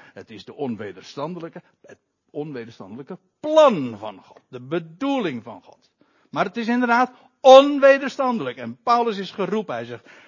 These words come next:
als een heraut, als een afgevaardigde. Hij zegt, "Ik spreek waarheid, geen leugen, denk erom.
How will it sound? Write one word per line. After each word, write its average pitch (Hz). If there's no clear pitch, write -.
als 117
een 120
heraut, 190
als 147
een 151
afgevaardigde. 127
Hij 113
zegt, 156
"Ik 185
spreek 226
waarheid, 113
geen 220
leugen, 110
denk 139
erom. -